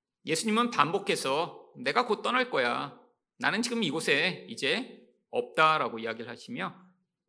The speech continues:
마치 예수님이 하시는 행동이나 말이 유언처럼 들리도록 말씀하셨죠. 베드로가 그 말씀을 듣고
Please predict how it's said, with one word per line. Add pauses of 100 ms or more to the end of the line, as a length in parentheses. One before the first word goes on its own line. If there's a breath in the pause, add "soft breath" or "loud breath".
(120)
마치
예수님이
하시는
행동이나
말이
유언처럼 (380 soft breath)
들리도록
말씀하셨죠. (1000 loud breath)
베드로가
그
말씀을
듣고